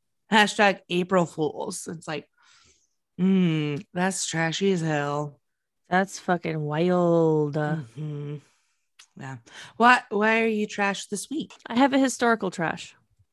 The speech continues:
Speaker 1: Okay.
Speaker 2: Um, I, it,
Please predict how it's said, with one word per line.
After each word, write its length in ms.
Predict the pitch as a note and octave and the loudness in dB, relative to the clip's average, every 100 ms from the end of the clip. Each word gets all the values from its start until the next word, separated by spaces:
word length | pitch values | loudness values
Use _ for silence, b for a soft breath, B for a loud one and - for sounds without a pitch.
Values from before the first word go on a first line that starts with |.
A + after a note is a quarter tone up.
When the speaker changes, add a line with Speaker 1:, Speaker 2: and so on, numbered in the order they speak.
| - | 0
Speaker 1:
Okay. 200 | G3 C#4+ - _ _ | 2 2 -6 _ _
Speaker 2:
Um, 560 | G#3 G#3+ G#3 G3+ G3+ G3+ B B B B B B B _ _ _ _ | 4 6 6 4 2 -2 B B B B B B B _ _ _ _
I, 80 | G3+ | 6
it, 560 | A3 G#3+ - G3+ G3 | 8 8 6 4 4